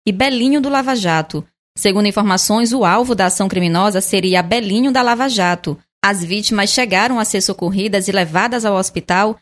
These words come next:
mas já chegaram sem vida à unidade de saúde. Até o momento, ninguém foi preso. Na noite de sexta-feira, dois homens morreram em uma festa na zona rural do município de São João Batista.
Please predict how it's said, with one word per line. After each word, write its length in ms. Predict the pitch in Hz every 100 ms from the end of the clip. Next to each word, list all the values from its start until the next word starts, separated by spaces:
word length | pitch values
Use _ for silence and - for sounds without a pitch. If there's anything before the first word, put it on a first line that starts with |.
| _ -
mas 180 | 196 202
já 100 | 208
chegaram 460 | 220 202 202 202
sem 240 | - 285 294
vida 380 | 175 214 254
à 20 | 254
unidade 380 | 240 233 226
de 100 | 202
saúde. 680 | 254 - 262 170 165 147 147 - _
Até 220 | 170 202
o 20 | 208
momento, 360 | 208 214 220
ninguém 240 | 220 214 214
foi 160 | -
preso. 580 | 254 185 180 180 185 135 - -
Na 120 | 190
noite 260 | 196 208 202
de 100 | 190
sexta-feira, 960 | - 226 285 208 - - 196 214 214
dois 460 | 170 196 269 294 220
homens 320 | 226 220 208
morreram 500 | 269 233 196 233 247
em 160 | 214
uma 160 | 202 170
festa 420 | - 185 196 -
na 140 | 185 180
zona 260 | 185 190
rural 400 | 185 233 262 233
do 100 | 226
município 640 | 208 190 180 - 214 208
de 140 | 185 196
São 340 | - 254 285
João 320 | 277 269 233
Batista. 680 | 254 294 - 202 185 - 151